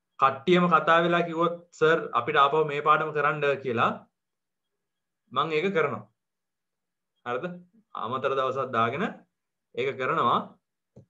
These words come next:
ඒක නිසා කරුණා කරලා මේ කට්ටිය එකතු වෙලා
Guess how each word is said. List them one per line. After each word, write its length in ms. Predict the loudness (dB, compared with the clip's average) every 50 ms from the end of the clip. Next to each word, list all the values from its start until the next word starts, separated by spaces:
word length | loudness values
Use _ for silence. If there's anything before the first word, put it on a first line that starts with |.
| _ _ _ _ _ _ _ _ _ _ _
ඒක 140 | -8 -8 -6
නිසා 340 | -6 -6 -4 -2 -2 -2 0
කරුණා 360 | -2 -2 0 0 2 2 2 2
කරලා 260 | 0 -2 -4 -4 -4
මේ 200 | -6 -6 -8 -8 -8 -10 -10 -12 -16 -20 _
කට්ටිය 300 | -8 -8 -6 -4 -6 -4
එකතු 180 | -4 -4 -2 -2
වෙලා 200 | 0 0 -2 -2